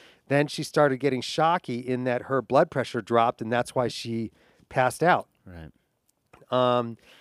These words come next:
Speaker 1: so she was already, you know, fully septic and really, qu-, you know, in septic shock. So I, I would imagine when she got to the E R,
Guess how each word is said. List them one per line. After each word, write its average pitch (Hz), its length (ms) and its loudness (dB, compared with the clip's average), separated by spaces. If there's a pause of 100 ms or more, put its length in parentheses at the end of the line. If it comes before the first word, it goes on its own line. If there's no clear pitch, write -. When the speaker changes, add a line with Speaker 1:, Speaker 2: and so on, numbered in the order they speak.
Speaker 1:
so - 180 2
she 165 180 0
was 139 180 -2
already, 175 800 6 (440)
you 147 80 -4
know, 131 140 4
fully 208 500 4
septic 165 560 0
and 135 160 0
really, 156 480 4 (420)
qu-, 160 240 -12
you 156 120 0
know, 139 280 0 (120)
in 135 160 -4
septic - 340 -2
shock. 240 380 0
So 143 160 0
I, 143 140 4
I 139 180 4
would 139 140 6
imagine 156 560 4
when 139 120 0
she 139 140 -12
got 139 240 0
to - 80 -16
the 147 260 -6
E 220 60 6
R, 139 320 6